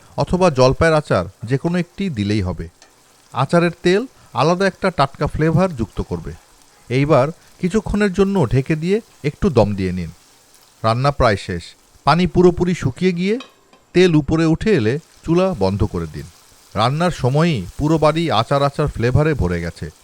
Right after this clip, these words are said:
মুখে না দিয়ে থাকা অসম্ভব। সবাইকে সাথে নিয়ে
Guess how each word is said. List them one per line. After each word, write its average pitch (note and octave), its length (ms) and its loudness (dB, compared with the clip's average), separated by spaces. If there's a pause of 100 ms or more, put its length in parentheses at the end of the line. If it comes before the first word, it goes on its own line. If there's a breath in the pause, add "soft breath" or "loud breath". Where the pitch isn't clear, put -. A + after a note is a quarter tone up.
(440)
মুখে B2+ 260 0
না D#3+ 160 2
দিয়ে D#3+ 160 0
থাকা F3 460 -2
অসম্ভব। A2+ 540 -4 (500)
সবাইকে C3 420 0
সাথে G#2 320 -6
নিয়ে E3 180 -2